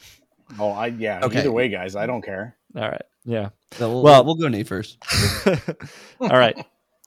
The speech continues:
Speaker 3: Nate, specific types of tobaccos for specific pipes. So, like, having an English pipe or Virginia pipe. So to
Speaker 1: <sighs> Well, I'm going for
Speaker 3: Overrated or
Speaker 1: the,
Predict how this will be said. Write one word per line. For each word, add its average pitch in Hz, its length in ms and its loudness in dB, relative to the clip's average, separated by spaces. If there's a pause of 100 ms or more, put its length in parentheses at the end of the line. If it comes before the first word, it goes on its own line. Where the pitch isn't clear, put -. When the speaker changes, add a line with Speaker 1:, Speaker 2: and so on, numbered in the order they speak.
(560)
Speaker 3:
Nate, 139 300 0 (420)
specific - 760 -2
types - 520 -4
of 120 220 -8
tobaccos 120 800 -8 (420)
for - 240 -6
specific - 600 -8
pipes. - 460 -14
So, - 180 -4
like, 113 320 -4 (100)
having 127 460 0 (320)
an 135 120 0
English 120 600 -6
pipe - 400 -10
or 113 500 0
Virginia 104 580 -12 (280)
pipe. - 280 -18 (340)
So - 240 -16
to 175 100 -20 (1160)
Speaker 1:
<sighs> - 760 -16
Well, 110 240 -6
I'm 127 300 -4
going 131 260 2
for 131 160 2
Speaker 3:
Overrated 120 140 0
or - 20 0
Speaker 1:
the, 110 100 -2